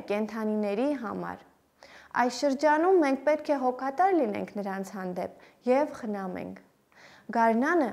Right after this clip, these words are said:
արգելվում է նաև կենդանիների որսը։ Իսկ ինչու է անհրաժեշտ հատկապես գարնանը լինել շատ ուշադիր, որովհետև նրանք ձագուկներ են ունենում և դրա շնորհիվ թռչունների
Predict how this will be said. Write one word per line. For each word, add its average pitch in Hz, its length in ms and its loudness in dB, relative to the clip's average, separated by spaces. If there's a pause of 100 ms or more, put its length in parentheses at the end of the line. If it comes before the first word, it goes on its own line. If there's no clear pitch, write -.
(140)
արգելվում 247 720 2
է 233 120 2
նաև 185 600 2
կենդանիների 196 840 -4 (260)
որսը։ 190 520 -2 (800)
Իսկ 320 280 0
ինչու 381 240 2
է 330 160 4
անհրաժեշտ 269 720 0 (100)
հատկապես 233 920 0
գարնանը 226 640 0
լինել 254 400 -2
շատ 277 400 -4
ուշադիր, 208 560 -4 (640)
որովհետև 294 800 4
նրանք 262 320 2
ձագուկներ 247 680 -2
են 240 160 0
ունենում 185 420 -6 (280)
և 269 280 6
դրա 262 320 2
շնորհիվ 269 720 -4 (100)
թռչունների 269 800 0